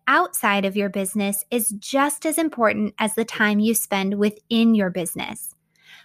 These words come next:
When we were new business owners, we found ourselves believing that the more time we spent working or the more time we spent within our business, the more productive we would be, the more work we could get done,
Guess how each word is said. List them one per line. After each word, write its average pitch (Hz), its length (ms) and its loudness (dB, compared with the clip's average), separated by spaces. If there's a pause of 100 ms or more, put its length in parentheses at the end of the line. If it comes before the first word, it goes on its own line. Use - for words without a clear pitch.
When 262 180 4
we 294 160 4
were 392 140 4
new 254 260 4
business 208 480 0
owners, 196 420 -2 (100)
we 247 120 -2
found 294 340 2
ourselves 254 460 2
believing 208 600 0
that 196 280 2 (300)
the 247 120 0
more 262 380 6
time 240 360 0
we 208 120 0
spent 202 420 -8
working 202 640 0
or 214 240 0
the 220 140 -2
more 226 200 2
time 233 340 -2
we 220 140 0
spent 208 460 -2
within 240 680 0
our 202 200 2
business, 190 640 -2 (340)
the 277 80 0
more 294 260 6
productive 254 680 0
we 262 100 0
would 254 220 0
be, 240 400 0 (100)
the 220 140 -2
more 220 240 4
work 226 320 2
we 254 100 0
could 233 220 -2
get - 240 -2
done, 214 400 2